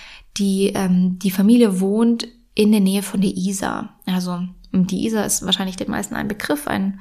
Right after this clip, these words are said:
äh, gro-, <laughs> großer Fluss, der durch München läuft unter anderem. Und bei schönem Wetter tummelt sich da im Grunde die ganze Stadt, um ehrlich zu sein. Sitzt in der Sonne, macht Sport, äh, geht Gassi, macht alles Mögliche, grillt,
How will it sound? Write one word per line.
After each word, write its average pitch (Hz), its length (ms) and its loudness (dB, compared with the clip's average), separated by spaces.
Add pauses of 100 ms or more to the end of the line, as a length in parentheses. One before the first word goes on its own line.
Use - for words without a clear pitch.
(380)
äh, 190 100 -2
gro-, - 240 -4
<laughs> 208 220 6
großer 208 380 2
Fluss, 247 380 0
der 190 160 -2
durch 185 200 -2
München 226 380 -2
läuft 214 420 -4
unter - 260 -2
anderem. 202 440 -2 (800)
Und 202 540 4
bei 208 100 2
schönem 240 280 4
Wetter 208 300 0
tummelt 202 320 0
sich 185 240 -4
da 180 160 0
im 185 160 -4
Grunde 190 280 -4
die - 100 -8
ganze - 260 -4
Stadt, - 320 -2
um - 140 -6
ehrlich - 280 -6
zu - 120 -6
sein. 185 280 -4 (180)
Sitzt 233 240 2
in 254 100 2
der 254 160 2
Sonne, 196 400 2
macht 233 260 0
Sport, - 800 0
äh, 190 380 -2
geht 226 260 -4
Gassi, 175 560 -2
macht 190 460 -4 (200)
alles 214 280 -2
Mögliche, 190 340 0
grillt, 190 560 0